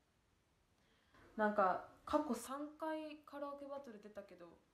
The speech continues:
全部負けちゃって。あっちゃーって感じだよね。勝ちたいって気持ちは毎回めっちゃあって練習するんじゃけど、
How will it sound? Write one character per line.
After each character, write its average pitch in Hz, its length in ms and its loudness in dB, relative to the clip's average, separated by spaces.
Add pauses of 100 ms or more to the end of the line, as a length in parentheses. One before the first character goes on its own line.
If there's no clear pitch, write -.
(580)
全 269 180 -10
部 247 100 -8
負 196 220 -10
け 190 80 -12
ち 196 120 -14
ゃ 190 40 -12
っ 190 40 -16 (180)
て。 165 220 -16 (1400)
あ 208 80 6
っ - 180 -2
ち - 140 -4
ゃ 214 180 6
ー - 20 -2
っ - 40 -6
て 233 60 -2
感 226 200 -4
じ 226 80 -8
だ 254 80 -2
よ 262 100 2
ね。 240 140 -2 (1800)
勝 294 240 10
ち - 100 -6
た 453 80 6 (120)
い - 80 8
っ - 40 -4
て 294 80 6
気 254 120 6
持 233 160 6
ち 233 100 4
は 214 80 10
毎 233 280 8
回 285 200 10
め 247 120 8
っ 247 60 -2
ち - 100 6
ゃ 277 40 10
あ 285 60 0
っ - 40 -10
て 214 80 -10
練 208 200 -10
習 247 180 -12
す 254 140 -12
る 269 120 -6
ん 247 60 -8
じ 208 80 -12
ゃ 196 40 -10
け 185 120 -12
ど、 185 400 -10